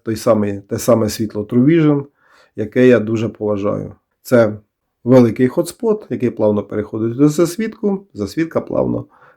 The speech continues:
переходить у периферію, знижуючи яскравість.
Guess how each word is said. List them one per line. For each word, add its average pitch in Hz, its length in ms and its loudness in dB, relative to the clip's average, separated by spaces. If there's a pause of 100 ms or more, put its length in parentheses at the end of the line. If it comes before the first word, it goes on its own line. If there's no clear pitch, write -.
(120)
переходить 117 600 -4
у 101 60 -8
периферію, 107 840 -4 (500)
знижуючи 113 600 2
яскравість. 104 760 -6